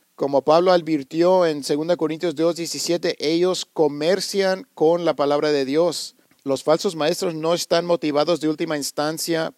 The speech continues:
por la falsa doctrina, la rebeldía o la inmoralidad sexual. Participan activamente en todos estos pecados, pero las personas pueden cometer esos pecados sin ser maestros.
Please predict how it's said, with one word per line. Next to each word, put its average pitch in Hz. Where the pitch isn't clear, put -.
por 135
la 127
falsa 143
doctrina, 170
la 135
rebeldía 143
o 143
la 139
inmoralidad 135
sexual. 147
Participan 156
activamente 180
en 151
todos 180
estos 170
pecados, 160
pero 151
las 151
personas 175
pueden 190
cometer 170
esos 185
pecados 165
sin 180
ser 175
maestros. 156